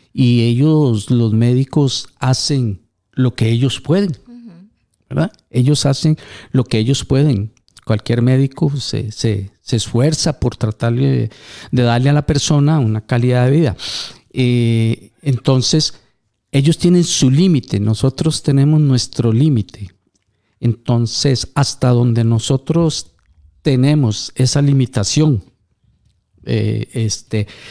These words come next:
Speaker 1: es donde ya Dios dice, "Bueno, ya ustedes han hecho lo posible,
Speaker 2: Ujú.
Speaker 1: ya ustedes, pues, eh, han hecho lo que, lo que tienen que hacer, ahora sí, déjenme a mí lo, lo imposible, de-, déjenme a mí".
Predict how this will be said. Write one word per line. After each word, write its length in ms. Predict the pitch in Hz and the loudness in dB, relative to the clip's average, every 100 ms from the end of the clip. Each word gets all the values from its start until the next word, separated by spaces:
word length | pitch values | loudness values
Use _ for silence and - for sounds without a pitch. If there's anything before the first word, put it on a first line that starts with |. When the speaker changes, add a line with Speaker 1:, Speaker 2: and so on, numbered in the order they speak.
| - - - | -20 -10 -4
Speaker 1:
es 140 | 120 | 0
donde 380 | 135 147 123 107 | 2 2 2 0
ya 640 | 120 127 139 127 104 101 _ _ _ | 0 2 2 2 0 -4 _ _ _
Dios 340 | - 127 131 127 | -2 2 2 2
dice, 300 | 131 135 123 | 0 0 2
"Bueno, 300 | 113 117 107 - _ _ _ _ | 2 2 -2 -6 _ _ _ _
ya 160 | 117 113 | -4 -4
ustedes 440 | - 127 135 127 | -2 0 0 2
han 140 | 139 | 0
hecho 220 | 135 - 147 | 0 0 0
lo 100 | 143 | 0
posible, 560 | 151 139 156 131 127 | -2 0 2 2 2
Speaker 2:
Ujú. 80 | 135 - - - - | -2 -6 -20 -20 -4
Speaker 1:
ya 120 | 107 | -4
ustedes, 680 | - - 120 127 131 104 | -2 -2 0 2 0 -2
pues, 400 | - 110 113 - - | -2 -4 -2 -6 -6
eh, 400 | - - - - | -6 -8 -10 -8
han 260 | 113 117 127 | -4 0 0
hecho 240 | 135 147 | 0 0
lo 160 | 139 131 | 0 0
que, 200 | 139 - - - - | -4 -4 -12 -10 -2
lo 140 | 139 | -2
que 100 | 127 | 0
tienen 260 | 113 135 135 | 0 2 2
que 120 | 147 | 0
hacer, 360 | 147 - 165 180 - _ _ _ _ _ - | -2 0 -2 -2 -10 _ _ _ _ _ -4
ahora 300 | 123 123 135 | -2 0 0
sí, 200 | - 139 | 0 0
déjenme 460 | 113 139 127 117 | 2 2 2 2
a 60 | 113 | 2
mí 180 | 113 117 | 2 2
lo, 340 | 120 104 98 _ _ | 0 0 -4 _ _
lo 280 | 117 117 117 | -2 0 2
imposible, 880 | 117 113 - 110 104 151 160 101 92 - _ _ | 2 0 -2 -2 0 0 0 -2 -10 -16 _ _
de-, 200 | - 110 - | -8 -6 -6
déjenme 480 | 120 107 143 131 113 | -6 0 2 2 2
a 80 | |
mí". 160 | 127 | 2